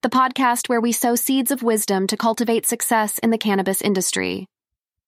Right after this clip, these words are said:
Whether you're an ambitious entrepreneur, an insightful investor, or a forward-thinking operator, this podcast is your insider pass,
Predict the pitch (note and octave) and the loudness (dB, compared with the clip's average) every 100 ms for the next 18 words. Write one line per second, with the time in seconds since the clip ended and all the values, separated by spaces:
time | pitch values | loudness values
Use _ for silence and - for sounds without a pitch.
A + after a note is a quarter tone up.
0 | _ _ - C4 D4 D4 D#4 D#4 D4 B3+ | _ _ 0 2 2 2 2 2 4 4
1 | D4 E4 D#4 A#3 A3+ A#3+ B3+ A#3+ G3+ F3+ | 2 0 0 0 -2 -2 2 2 2 0
2 | F#3+ G3+ - A3+ A3 A#3+ A3 - A#3 A3+ | -4 -6 -2 0 2 0 0 0 0 2
3 | A#3 A3+ - G3+ G3 G3+ B3+ B3 A#3+ C#4+ | 2 0 -2 -2 -2 -2 0 0 0 0
4 | C#4 C#4 - A#3+ A#3 A3 A3+ G#3+ F3+ D#3+ | 0 -2 0 0 0 0 -2 -2 -4 -2
5 | D#3+ E3 F#3+ _ _ _ - D4 - C4+ | -2 -4 -6 _ _ _ -2 0 2 0
6 | C4 C4+ C4 B3 - A3+ A3 - A#3 A#3 | 0 2 0 0 -2 0 0 2 0 2
7 | A3 G#3+ G#3 G3+ F3 F3 - | 0 0 0 0 0 -4 -10